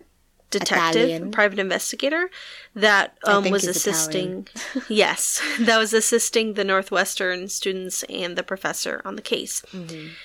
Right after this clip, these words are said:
Speaker 1: So he and one of the university students went to William Taylor's apartment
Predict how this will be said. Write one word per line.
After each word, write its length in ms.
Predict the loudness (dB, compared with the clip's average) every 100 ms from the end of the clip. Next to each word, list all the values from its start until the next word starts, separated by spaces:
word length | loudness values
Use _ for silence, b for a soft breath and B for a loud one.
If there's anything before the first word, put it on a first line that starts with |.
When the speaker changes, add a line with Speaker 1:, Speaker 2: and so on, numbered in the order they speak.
| B B
Speaker 1:
So 260 | -2 6 6
he 400 | 6 4 4 4
and 200 | 2 2
one 120 | 2
of 120 | 2 0
the 80 |
university 560 | -2 0 0 0 -2 -4
students 560 | -2 0 0 -2 -4 -6 B B B _
went 540 | 0 4 4 4 0 0
to 500 | 0 0 0 -2 -4
William 520 | -6 0 2 2 0
Taylor's 420 | -2 -2 -2 -2
apartment 600 | -4 -2 -2 -2 -8 -14